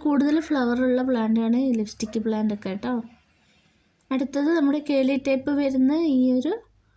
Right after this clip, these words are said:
ആ, പ്ലാന്റ് ആണ്. അടുത്തത് പർപ്പിൾ കളർ ആണ് കേട്ടോ. നല്ല ഭംഗിയാണ്, നിറച്ചും പൂക്കൾ തരുന്ന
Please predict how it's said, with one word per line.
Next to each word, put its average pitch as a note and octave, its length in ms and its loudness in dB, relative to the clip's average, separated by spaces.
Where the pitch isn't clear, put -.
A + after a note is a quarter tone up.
ആ, A#3 40 0
പ്ലാന്റ് G#3 380 0
ആണ്. G#3+ 180 0
അടുത്തത് A#3 320 0
പർപ്പിൾ B3+ 320 -2
കളർ B3 320 0
ആണ് G#3+ 160 2
കേട്ടോ. G#3+ 220 -4
നല്ല C4 160 2
ഭംഗിയാണ്, C#4+ 580 4
നിറച്ചും B3 500 0
പൂക്കൾ C4+ 280 -2
തരുന്ന C4 260 4